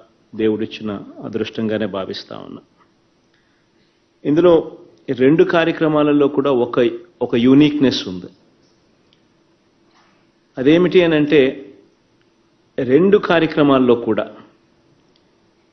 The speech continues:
ఎవరికైనా కూడా ఒక ఆస్పిరేషన్ అనేది క్రియేట్ చేయగలుగుతా ఉన్నాం.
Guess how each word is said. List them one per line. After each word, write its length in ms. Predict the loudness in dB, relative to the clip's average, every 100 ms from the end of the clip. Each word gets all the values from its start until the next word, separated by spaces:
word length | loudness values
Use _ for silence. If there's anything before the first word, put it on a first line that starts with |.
| _ _ _ _ _ -8
ఎవరికైనా 840 | 0 2 4 4 2 2 0 0
కూడా 400 | -2 0 0 -4 -12 _ _ _ _ _ _ _ _ _ _ _
ఒక 200 | -4 0 0 0 -4
ఆస్పిరేషన్ 720 | -4 -4 0 2 2 0 0
అనేది 540 | 2 2 2 0 -2 -4
క్రియేట్ 420 | 0 0 0 -4
చేయగలుగుతా 460 | -6 -6 -12 -14 -16
ఉన్నాం. 240 | -16 -20